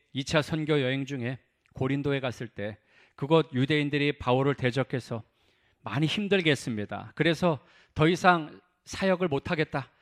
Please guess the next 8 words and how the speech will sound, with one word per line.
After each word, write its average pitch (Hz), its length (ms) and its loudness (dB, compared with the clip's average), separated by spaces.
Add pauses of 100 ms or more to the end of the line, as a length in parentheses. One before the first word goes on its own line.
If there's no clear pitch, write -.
(200)
복음 175 320 4
전도를 170 440 4
포기하려고 165 1040 0
했을 175 300 -4
때 120 240 0 (240)
하나님께서 220 680 -4
그 - 200 -6
밤에 139 440 2